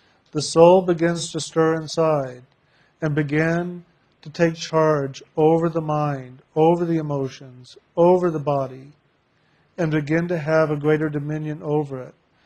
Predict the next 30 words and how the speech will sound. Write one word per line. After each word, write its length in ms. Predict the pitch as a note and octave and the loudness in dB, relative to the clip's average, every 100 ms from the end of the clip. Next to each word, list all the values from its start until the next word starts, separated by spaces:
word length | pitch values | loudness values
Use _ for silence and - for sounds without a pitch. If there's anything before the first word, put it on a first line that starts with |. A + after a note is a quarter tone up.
| _ - | _ -4
Now, 80 | D#3+ | 2
when 100 | F3 | 4
I 100 | G#3 | 4
say 200 | G#3 G3 | 6 4
greater, 500 | E3 F3 F#3 D3 C#3+ | 6 6 6 2 -2
it 260 | - F3 G3 | 0 2 2
can 140 | F3 | 0
be 300 | D#3 D#3 D3 D3 _ _ _ _ | -2 -2 -2 -6 _ _ _ _
minuscule, 720 | F3 G#3+ G3 - D3 B2+ C3+ C#3 _ _ _ _ _ _ _ _ _ _ - | 0 0 0 -4 -8 -10 -12 -20 _ _ _ _ _ _ _ _ _ _ 4
but 320 | E3 E3 - _ _ _ | 4 4 -2 _ _ _
anything 800 | G3+ A#3 B3+ A3 E3+ C3+ C3+ D3+ _ | -2 0 2 0 0 -2 -4 -18 _
at 140 | E3+ D3+ | -2 2
all 460 | D#3+ G3+ E3+ C#3+ | 6 6 6 4
where 120 | C#3 C#3+ | 0 -2
the 100 | C#3+ | -4
soul 580 | - E3 F3 F3+ F3 - _ _ - | 0 4 6 4 0 -6 _ _ 2
has 260 | E3+ D#3 | 4 4
a 60 | D3+ | 2
greater 340 | C#3+ D#3+ E3+ | 2 2 2
say 460 | E3 - F3 E3+ F3 | -2 0 2 2 2
over 580 | E3 D#3 E3 F3 F3 E3+ _ _ _ _ | 0 0 2 0 0 -4 _ _ _ _
the 140 | D#3 D3 | 0 4
actions 460 | D#3+ E3+ E3+ E3 | 6 4 0 -8
and 120 | D#3 D#3 | -6 -2
reactions 580 | D#3 D#3 E3 E3 D#3 | 0 2 0 -4 -8
at 140 | D3 C#3 | -8 -8
this 240 | D#3 - | -8 -4
level 420 | D#3+ D#3+ E3+ F3 F3 _ _ _ - | -2 0 0 -2 -6 _ _ _ -2
is 180 | G#3 | 0
huge. 680 | G3 B3+ C#4 E3 C3+ - - | 0 0 0 -2 -8 -14 -18